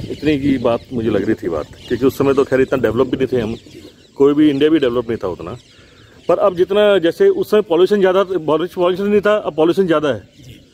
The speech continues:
Speaker 1: तो उस समय क्या करते थे हम सब, जब खाते भी थे ना, वो लगता था।
Speaker 2: जी।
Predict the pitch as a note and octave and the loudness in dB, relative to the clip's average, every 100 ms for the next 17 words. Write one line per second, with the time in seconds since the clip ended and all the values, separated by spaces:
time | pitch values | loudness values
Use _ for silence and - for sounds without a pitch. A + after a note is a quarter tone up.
0 | - - D#3 F#3+ - A3+ A3+ G#3 A3 G3+ | -20 -4 0 0 2 2 2 2 2 2
1 | F#3+ F#3 A3 C#3+ C#3+ F3+ F#3+ G3+ - B2+ | 0 4 2 2 0 -2 -2 -4 -2 -2
2 | F3+ A3+ F#3 C3 D3 - - - - - | 0 0 0 -2 -2 -8 -18 -20 -20 -20
3 | - - C3 F#3+ D3+ - D3 - - _ | -20 -12 0 2 2 0 -2 -4 -20 _
4 | _ - - - D3+ | _ -20 -20 -20 -18